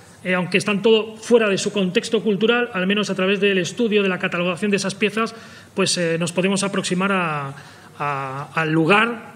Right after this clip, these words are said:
o al contexto cronocultural donde estas manifestaciones fueron creadas y utilizadas.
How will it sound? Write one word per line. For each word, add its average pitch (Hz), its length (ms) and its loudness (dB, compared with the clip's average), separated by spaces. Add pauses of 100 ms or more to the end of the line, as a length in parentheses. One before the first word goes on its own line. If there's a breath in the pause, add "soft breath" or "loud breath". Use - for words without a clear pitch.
(140)
o 170 80 -2
al 165 80 -2
contexto 185 480 -2
cronocultural 190 720 0 (320 loud breath)
donde 175 240 0
estas 180 200 -2
manifestaciones 185 640 -2
fueron 185 240 0
creadas 180 480 -2
y 170 40 0
utilizadas. 143 560 -6